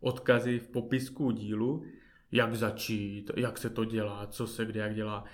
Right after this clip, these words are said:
Chceme se pobavit nad tím tématem, eh, jaké problémy u toho člověk může potkat. Chci udělat tak trochu reklamu tady tomu oboru, je to takový můj koníček, kterýmu se věnuju v posledních letech tak nějak, i když poslední dobou moc ne.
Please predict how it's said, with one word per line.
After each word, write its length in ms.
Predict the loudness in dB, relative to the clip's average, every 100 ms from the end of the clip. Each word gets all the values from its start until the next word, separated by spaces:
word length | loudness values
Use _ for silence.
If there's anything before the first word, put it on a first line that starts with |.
| -14 -12 -12 -14 -18 -20 -20 -20 -20 _ _ _
Chceme 260 | 6 8 8
se 100 | 6
pobavit 400 | 4 4 4 2
nad 200 | -2 0
tím 200 | 0 2
tématem, 760 | 2 2 4 4 4 2 -4 -12 -20 -10
eh, 20 | -6 -2 -2 -2 -4 -2
jaké 320 | 0 4 4
problémy 640 | 8 8 10 8 8 6
u 80 | 2
toho 140 | 2 2
člověk 260 | 2 2
může 160 | 2 -2
potkat. 400 | -2 -2 2 0
Chci 140 | 2
udělat 200 | 6 6
tak 180 | 6 2
trochu 320 | 0 0 0
reklamu 400 | 0 4 4 4
tady 200 | 4 4
tomu 380 | 4 0 -2 0
oboru, 480 | 0 6 6 6 6
je 60 |
to 80 | 4
takový 220 | 2 2
můj 180 | 2 2
koníček, 580 | 2 2 4 2 0 0
kterýmu 340 | -2 0 0
se 160 | 0 -2
věnuju 340 | 0 2 2
v 60 | 0
posledních 580 | 0 0 0 0 -2 0
letech 480 | 0 2 2 0 -2
tak 280 | -2 0
nějak, 480 | 0 0 2 0 0
i 40 | -4
když 200 | -4 -6
poslední 380 | -8 -4 -2
dobou 200 | 0 0
moc 240 | 0 -4 -2
ne. 480 | 0 2 0 -2